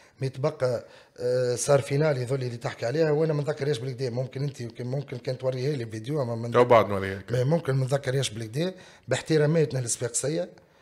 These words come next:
Speaker 1: يعني قلت لك عندي أصحابي صفاقسية، ممكن فرحة صارت وخلصنا عليها راهو. كنا تعاقبنا، اللي ذكروها الناس الكل في رادس.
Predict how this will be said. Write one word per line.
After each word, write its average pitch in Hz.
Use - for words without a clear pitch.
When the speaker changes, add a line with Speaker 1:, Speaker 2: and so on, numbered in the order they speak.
Speaker 1:
يعني 143
قلت 147
لك 131
عندي 147
أصحابي 135
صفاقسية، 147
ممكن 160
فرحة 151
صارت 170
وخلصنا 156
عليها 143
راهو. 110
كنا 143
تعاقبنا، 156
اللي 143
ذكروها 151
الناس 131
الكل 131
في 110
رادس. 160